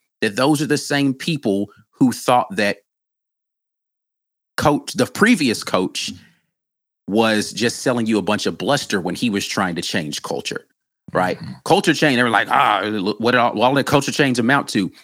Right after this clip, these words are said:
Speaker 1: This is, this is, this is exactly the same thing. It's a change in the way that the culture is being put forth.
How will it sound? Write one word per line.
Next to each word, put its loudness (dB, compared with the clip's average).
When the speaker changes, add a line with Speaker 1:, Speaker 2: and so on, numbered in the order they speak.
Speaker 1:
This 0
is, -6
this -2
is, -8
this -2
is -12
exactly -2
the -6
same -6
thing. -4
It's -8
a -6
change -2
in -2
the -4
way 0
that -4
the -4
culture -2
is -4
being -4
put 2
forth. -2